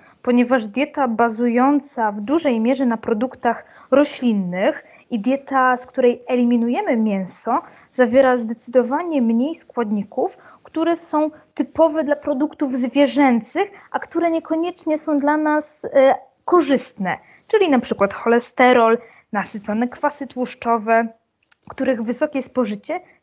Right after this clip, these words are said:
zwiększa ryzyko chorób sercowo-naczyniowych. Należy podkreślić, że Amerykańskie Stowarzyszenie Dietetyczne wyraziło takie stanowisko, że odpowiednio skomponowane diety wegetariańskie,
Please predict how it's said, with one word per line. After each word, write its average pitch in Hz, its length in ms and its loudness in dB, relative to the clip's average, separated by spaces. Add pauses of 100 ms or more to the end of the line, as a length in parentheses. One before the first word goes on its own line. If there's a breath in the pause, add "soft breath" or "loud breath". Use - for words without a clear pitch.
zwiększa 311 400 -2
ryzyko 233 400 0
chorób 220 320 -2
sercowo-naczyniowych. 220 1300 -2 (440 soft breath)
Należy 320 360 2
podkreślić, 254 880 -4 (300 soft breath)
że 269 580 2 (100)
Amerykańskie 247 680 0
Stowarzyszenie 240 720 0
Dietetyczne 214 800 -4 (280 loud breath)
wyraziło 220 580 2
takie 247 260 -4
stanowisko, 220 920 -2 (360 loud breath)
że 233 500 0
odpowiednio 269 680 -2
skomponowane 254 800 0
diety 254 280 -2
wegetariańskie, 240 1040 0